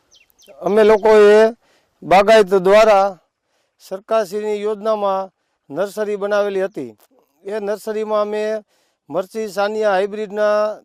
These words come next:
ધરું કરેલા રોપા, એ વ્યવસ્થિત રીતે સારા થઈ ગયા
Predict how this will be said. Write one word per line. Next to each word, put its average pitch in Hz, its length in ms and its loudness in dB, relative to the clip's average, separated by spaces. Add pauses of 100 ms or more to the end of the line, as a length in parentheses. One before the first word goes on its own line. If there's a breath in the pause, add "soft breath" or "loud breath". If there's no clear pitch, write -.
(220)
ધરું 190 280 -6
કરેલા 220 440 0
રોપા, 180 460 -2 (500)
એ 190 120 -2
વ્યવસ્થિત 208 460 -6
રીતે 214 240 -6 (640)
સારા 208 380 0
થઈ 202 180 -8
ગયા 220 400 -2